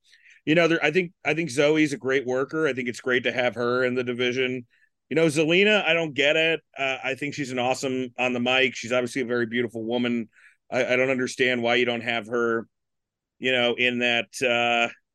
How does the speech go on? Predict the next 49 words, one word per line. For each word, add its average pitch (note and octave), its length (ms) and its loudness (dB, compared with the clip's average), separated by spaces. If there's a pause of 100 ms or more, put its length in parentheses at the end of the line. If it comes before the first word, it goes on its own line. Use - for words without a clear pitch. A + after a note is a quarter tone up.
(920)
you A#2+ 80 -4
know, C3+ 300 0
Lucas D#3 400 -2
Kaiser E3 500 -2
spot, G#2 440 -2
at F#2+ 100 -10
least. G#2 340 -4
She C#3 200 -4
should C#3 200 -6
be C#3+ 120 -2
cutting D3 340 0
promos D3 720 0 (500)
for G3+ 240 4
somebody B2+ 440 -2
like A2+ 180 -2
a A2+ 60 -4
Zoe G#2+ 280 -2
Stark G2+ 480 -4
who, B2+ 200 -4 (100)
who B2+ 140 -6
can't D#3 340 -2
cut A2 240 -8
great F#2+ 240 -6
promos. F#2 560 -10 (580)
I B2+ 80 -2
thought C#3 200 2
Bayley C#3+ 260 4
was C#3 160 0
good D3 140 2
in C3 40 -6
this C3 140 -4
match. C#3+ 260 0
I E3 60 0
thought D#3+ 180 0
Becky E3+ 280 0
was C3 100 0
very A2+ 220 -2
good G#2+ 160 -6
in G#2 40 -10
this G#2 140 -12
match. B2 220 -2
I F#3 40 -2
thought G#3+ 140 0
Trish - 300 -6
was D#3 100 -8
good A2+ 160 -2
in F#2+ 60 -10
this G2+ 180 -10
match. G#2 320 -6